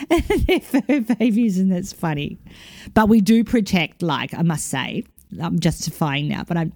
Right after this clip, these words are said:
you know, with Hopi, she gets anxious. So when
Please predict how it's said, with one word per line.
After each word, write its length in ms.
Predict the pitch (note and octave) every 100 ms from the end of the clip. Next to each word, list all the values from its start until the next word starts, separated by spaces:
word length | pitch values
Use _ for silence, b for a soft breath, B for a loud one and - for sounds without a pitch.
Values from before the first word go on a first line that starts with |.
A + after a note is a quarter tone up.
| -
you 200 | - F#3+
know, 140 | D#3
with 160 | E3 F#3+
Hopi, 340 | D3 D#3+ D#3
she 200 | C#3+ D#3+
gets 200 | D3+ C#3
anxious. 380 | C#3+ C#3+ - A#3
So 140 | D#3+
when 300 | C#3+ D#3+ D#3